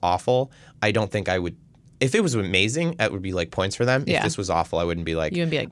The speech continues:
Speaker 1: "I'm not going to their next
Speaker 2: "Ugh."
Speaker 1: place."
Speaker 2: Yeah.
Speaker 1: I just, it's just like
Speaker 2: It's just a, it's just some solid thing.
Speaker 1: Yeah.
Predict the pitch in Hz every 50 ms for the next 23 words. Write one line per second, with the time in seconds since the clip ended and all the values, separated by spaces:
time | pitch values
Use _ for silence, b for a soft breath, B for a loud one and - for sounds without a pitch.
0 | - 131 139 160 156 123 - 113 90 85 - 85 78 151 151 156 151 139 135 -
1 | - - - - - - - - - - 160 - - 120 117 107 104 - 120 -
2 | - 110 - 110 98 92 175 165 - - - 160 147 - - - - - 170 165
3 | - 143 147 147 - - - - - - - - - 165 - - - - 127 95
4 | -